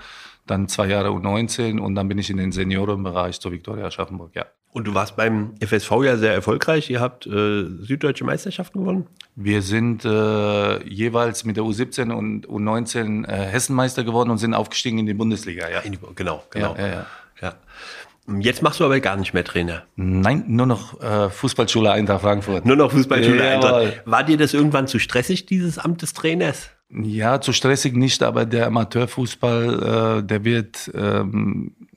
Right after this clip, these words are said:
Speaker 1: ja, wie soll ich sagen, das wird immer schlimmer. Und meine letzte Station, ähm, die, da, die hat mir so ein bisschen den Spaß genommen. Und, ähm, deshalb habe ich gesagt, ähm, wenn ich Trainer mache, dann nur etwas mit Perspektive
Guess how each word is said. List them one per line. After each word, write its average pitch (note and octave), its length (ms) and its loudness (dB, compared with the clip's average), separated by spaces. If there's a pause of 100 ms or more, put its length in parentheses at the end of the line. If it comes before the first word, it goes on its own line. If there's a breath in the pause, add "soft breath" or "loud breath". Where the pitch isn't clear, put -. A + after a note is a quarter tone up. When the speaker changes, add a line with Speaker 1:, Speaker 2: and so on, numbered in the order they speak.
(140)
Speaker 1:
ja, G2+ 280 -4
wie G2 60 -2
soll G2+ 180 -2
ich F#2 80 -4
sagen, G2 300 -2
das F#2+ 160 -6
wird G#2+ 120 -2
immer G#2+ 160 -2
schlimmer. G2 360 -2 (720 loud breath)
Und G#2 240 -2
meine G#2+ 200 2
letzte B2 320 0
Station, C3 840 4
ähm, A#2 840 4
die, A2 260 0 (120)
da, G#2+ 300 -2 (180)
die A2 120 -2
hat A2+ 140 0
mir B2+ 100 2
so A2+ 100 0
ein A2+ 80 0
bisschen B2 220 0
den A2+ 80 2
Spaß A#2+ 360 2
genommen. B2 480 0 (480 loud breath)
Und, A2 480 2
ähm, G#2 460 2
deshalb G#2+ 300 0
habe G#2+ 100 -2
ich - 80 -6
gesagt, G2+ 400 -4
ähm, G2 400 -4
wenn G#2+ 140 0
ich G#2 140 -2
Trainer A2+ 280 -2
mache, G#2 260 -2
dann G2+ 240 0
nur A2 200 2
etwas G#2+ 320 -2
mit G2+ 160 -2
Perspektive B2+ 800 0